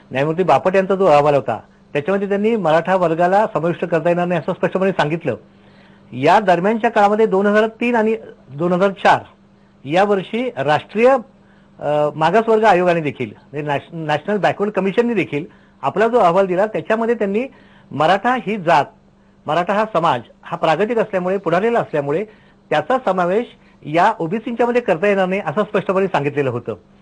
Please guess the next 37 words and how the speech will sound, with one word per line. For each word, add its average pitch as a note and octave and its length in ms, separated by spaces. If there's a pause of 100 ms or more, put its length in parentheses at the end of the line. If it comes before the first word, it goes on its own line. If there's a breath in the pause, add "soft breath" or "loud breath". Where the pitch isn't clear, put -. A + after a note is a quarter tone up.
(160)
आणि F#3+ 120
त्यानंतर A#3 400
मग B3 160
आणखीन E3 320
काही G#3 160
आयोग F3+ 200
राज्य D#3+ 220
सरकारने F3+ 280
नेमले, E3+ 220
त्या F#3 200
सगळ्या E3 260
सरकार, E3+ 440
अ, C#3 40
आयोगांनी C#3+ 600 (380 loud breath)
हाच A3+ 260
निष्कर्ष G3+ 400
आपल्याला D#3+ 420
दिलाय D#3+ 200
की G#3 200 (420 soft breath)
हा B3 380 (420 soft breath)
समाज F3+ 320 (180)
ओबीसींच्या G#3 520
मध्ये G#3 200
समाविष्ट E3+ 280
करता D3+ 240
येणार D3 200
नाही. B2+ 240 (500 soft breath)
प्रश्न A3 240
आता D#4 160
असा A3+ 160
आहे F3 120 (400 soft breath)
की A#3+ 100
या B3 140
गोष्टीचं C4+ 340
राजकारण B3 340
होतंय F3 200
का? C3+ 220